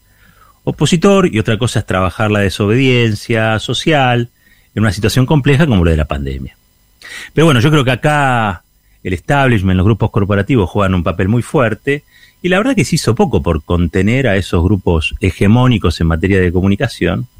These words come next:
que son grandes agitadores de este tipo de, de movilizaciones. En otro momento, la verdad, esto no merecería ni siquiera el comentario,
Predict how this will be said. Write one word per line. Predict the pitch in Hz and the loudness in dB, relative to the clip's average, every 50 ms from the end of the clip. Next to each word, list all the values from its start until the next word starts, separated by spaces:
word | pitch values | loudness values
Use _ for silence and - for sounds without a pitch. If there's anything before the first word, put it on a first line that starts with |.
| - _ _ _ _ _ _ _ _ _ _ _ _ _ _ _ | -20 _ _ _ _ _ _ _ _ _ _ _ _ _ _ _
que | - 139 | -2 2
son | - 196 196 | 2 4 4
grandes | 240 269 269 226 160 120 - | 4 4 4 4 4 2 0
agitadores | 101 - - 92 87 101 95 92 87 85 80 78 73 | -2 -2 -2 -2 -2 0 0 0 0 0 -2 -2 -4
de | 87 82 | -4 -6
este | - - 85 | -6 -8 -8
tipo | 78 90 87 78 - 82 80 | -4 -4 -4 -2 -2 0 0
de, | 78 76 73 71 - - _ _ _ _ _ _ _ - | 0 0 0 -2 -4 -8 _ _ _ _ _ _ _ -2
de | 82 87 85 | 0 2 4
movilizaciones. | 85 85 82 82 80 76 - 82 78 - - 71 69 71 71 71 - - - - _ _ _ _ _ _ _ _ _ - - - - - - - - | 4 4 4 4 2 0 0 -2 -4 -4 -4 -6 -6 -6 -8 -10 -14 -18 -20 -20 _ _ _ _ _ _ _ _ _ -20 -20 -20 -20 -20 -20 -10 -2
En | - 151 190 | 2 2 4
otro | 196 - 170 | 4 4 4
momento, | 156 143 151 175 190 175 - 135 | 4 4 4 4 4 2 2 2
la | 110 101 | 2 2
verdad, | 110 123 139 - | 2 0 0 0
esto | - 123 - - 127 113 | 0 -2 0 0 2 2
no | 117 113 | 4 2
merecería | 117 98 87 - 98 87 98 110 | 2 0 0 -2 0 0 2 2
ni | 101 82 | 2 0
siquiera | 87 85 101 98 | 0 0 0 0
el | 87 - | 0 0
comentario, | 90 80 78 76 - 71 65 65 67 69 71 73 | 0 0 0 0 0 -2 -2 -2 -2 -4 -4 -6